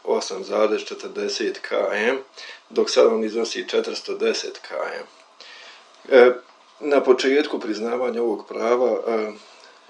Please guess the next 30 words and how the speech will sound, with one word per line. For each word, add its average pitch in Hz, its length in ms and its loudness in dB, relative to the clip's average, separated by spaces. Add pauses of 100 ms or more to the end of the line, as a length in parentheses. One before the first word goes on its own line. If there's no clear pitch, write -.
(540)
za 107 440 -6
uže 120 320 -2
članove 104 500 -2
porodice 107 560 -4
smatrali 107 560 -6
su - 140 -10
se - 260 -6
i 101 220 -12
djedovi 107 420 -6 (100)
i 98 40 -18
nane 107 420 -4
i 90 80 -6
tetke - 380 -6
i - 60 -10
svi - 200 -4
oni 104 200 -6
koji 101 220 -8
bi 98 120 -12
živjeli 107 420 -4
s - 80 -18
njima 104 200 -10
u 92 80 -6
domaćinstvu. 95 880 -6 (480)
Međutim, 113 540 -2
izmjenama 101 400 -4
i 101 40 -2
dopunama 101 500 -2
ovog, 98 380 4
e, 92 380 0
zakona, 113 720 0